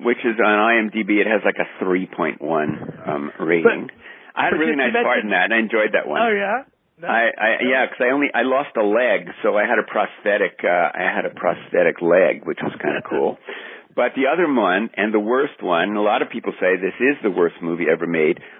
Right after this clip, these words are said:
Speaker 1: was Blonde and Blonder with Pamela Anderson.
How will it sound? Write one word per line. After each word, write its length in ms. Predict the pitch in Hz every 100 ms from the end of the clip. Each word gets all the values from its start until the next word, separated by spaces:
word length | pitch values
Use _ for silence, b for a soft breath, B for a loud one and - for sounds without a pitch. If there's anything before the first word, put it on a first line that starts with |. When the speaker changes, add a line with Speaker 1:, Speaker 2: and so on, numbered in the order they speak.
| -
Speaker 1:
was 200 | 104 107 - 85
Blonde 500 | 95 98 107 107 110 -
and 240 | 95 87
Blonder 640 | 87 82 92 98 78 60 -
with 180 | 85 82 -
Pamela 320 | - 87 90 76
Anderson. 640 | 82 87 101 - 135